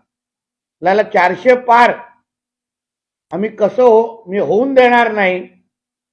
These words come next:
हे आव्हान देणारे उद्धव ठाकरे हे स्वतःच्या अस्तित्वाबद्दल पहिला त्यांनी विचार करावा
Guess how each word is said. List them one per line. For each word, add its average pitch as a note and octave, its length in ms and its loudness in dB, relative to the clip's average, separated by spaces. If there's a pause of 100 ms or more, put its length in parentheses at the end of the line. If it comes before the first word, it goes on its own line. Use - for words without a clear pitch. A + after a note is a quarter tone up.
(220)
हे G3+ 80 0
आव्हान G#3 580 2
देणारे A3 420 4
उद्धव A3 400 2
ठाकरे F#3+ 520 -2 (960)
हे F#3 120 -2
स्वतःच्या G#3 1500 -2
अस्तित्वाबद्दल B3+ 960 0
पहिला C4 220 0
त्यांनी B3+ 240 0
विचार A3+ 380 -2
करावा F3+ 540 -2